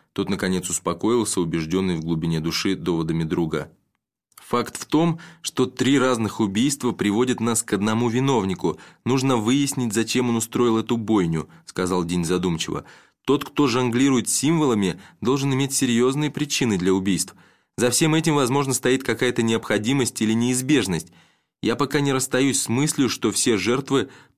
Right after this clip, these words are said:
представляли какую-то угрозу для злодея». Резко обернувшись, мандарин Тан спросил: «Ты думаешь, он лично знал жертв?» Динь пожал плечами. «Возможно. Нам нужно понять, была ли убийце важна личность жертв,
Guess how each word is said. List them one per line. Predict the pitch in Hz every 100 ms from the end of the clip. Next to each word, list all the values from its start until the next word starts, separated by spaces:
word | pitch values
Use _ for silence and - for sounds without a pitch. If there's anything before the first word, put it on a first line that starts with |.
| _
представляли | 110 - - 107 101 120 113
какую-то | 110 - 117 117
угрозу | 117 110 127 98 90
для | 85
злодея». | 82 90 85 82 76 - _ _ _ _ _ _ _ -
Резко | 104 -
обернувшись, | 98 87 92 113 107 -
мандарин | 90 85 85 87
Тан | 87 82
спросил: | - 85 - 80 76 - _ _ _ _ _
«Ты | -
думаешь, | 95 101 95
он | 101
лично | 107 160 120
знал | 90 87
жертв?» | 80 80 - - - _ _ _ _ _
Динь | 90 110
пожал | 107 90 87
плечами. | - 90 - 85 78 - _ _ _ _ _ _ _ _ _ _
«Возможно. | 113 147 165 190 165 98 - - _ _ _ _ 117
Нам | 156
нужно | 175 160
понять, | 160 175 160 104
была | 127 147
ли | 156
убийце | 131 135 139 -
важна | 117 120 107 131
личность | 120 120 - 110 92
жертв, | 104 151 -